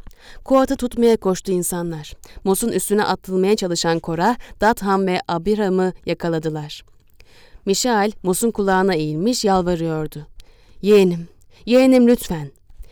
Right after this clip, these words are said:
Etraflarına insanlar toplanmıştı. Harun'un yüzü bembeyazdı, bayılmak üzereydi ve karısı Elişeba koluna yapışmıştı. Öfkeli bir hayvan gibi homurdanıyordu. "Senin kim olduğunu biliyorum Kora,"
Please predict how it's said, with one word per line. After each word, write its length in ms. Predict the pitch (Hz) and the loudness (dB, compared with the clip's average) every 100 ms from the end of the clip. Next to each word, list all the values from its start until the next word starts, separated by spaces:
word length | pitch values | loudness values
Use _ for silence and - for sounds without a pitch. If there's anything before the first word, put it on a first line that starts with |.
| - _ | -20 _
Etraflarına 640 | 180 190 180 190 185 190 | -8 -2 -2 0 0 0
insanlar 520 | 220 185 185 180 185 170 | 0 0 0 0 0 -2
toplanmıştı. 760 | 165 151 156 151 147 - 151 - - - | -4 -8 -8 -8 -10 -14 -18 -20 -20 -18
Harun'un 380 | - 208 208 240 | 0 4 4 4
yüzü 320 | 269 247 247 | 2 2 0
bembeyazdı, 720 | 208 233 190 170 160 156 - 160 | 4 4 2 -4 -6 -10 -10 -2
bayılmak 420 | 190 220 233 226 | 2 4 4 2
üzereydi 480 | 185 190 185 180 226 | -2 -2 -2 -2 -2
ve 100 | 226 | -2
karısı 420 | - 196 196 - | 0 -2 -2 -2
Elişeba 560 | 185 190 - 220 208 208 - - | -4 -4 -4 -2 -2 -2 -8 -4
koluna 300 | 214 214 220 | 0 2 2
yapışmıştı. 720 | 190 - 165 175 156 - 156 - _ | 2 -2 -8 -8 -10 -12 -16 -18 _
Öfkeli 420 | - 185 202 247 | -4 -2 -2 -2
bir 100 | 247 | -2
hayvan 460 | 226 190 185 226 254 | -2 -2 0 0 0
gibi 300 | 220 208 226 - - | -2 0 -2 -4 -6
homurdanıyordu. 960 | 208 202 196 190 180 170 160 156 151 - _ _ _ _ _ - - _ _ _ _ _ _ - | -2 0 0 -2 -2 -4 -6 -10 -16 -20 _ _ _ _ _ -20 -20 _ _ _ _ _ _ -8
"Senin 380 | - 240 254 247 | 4 6 6 4
kim 220 | 269 269 | 4 6
olduğunu 440 | 240 220 226 233 | 6 6 6 4
biliyorum 440 | 220 214 196 165 160 | 4 4 6 4 0
Kora," 420 | 160 156 151 | -4 -4 -4